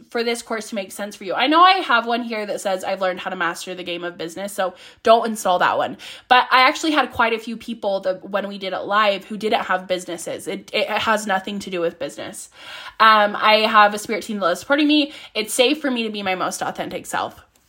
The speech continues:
So you'll get a balance for each of those. That's twenty different balances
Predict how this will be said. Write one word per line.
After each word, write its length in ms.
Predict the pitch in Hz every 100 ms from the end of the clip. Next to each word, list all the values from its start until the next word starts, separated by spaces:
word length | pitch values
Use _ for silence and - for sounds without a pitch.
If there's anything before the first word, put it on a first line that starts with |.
| _ _ _ -
So 280 | - 302 269
you'll 200 | 233 247
get 160 | 254 -
a 240 | 240 208
balance 420 | - 226 254 269 -
for 120 | 277
each 200 | 262 254
of 100 | 233
those. 160 | 214
That's 280 | 214 208 -
twenty 580 | - - 302 330 339 349
different 400 | 330 302 285 220
balances 760 | 208 202 190 180 - 170 185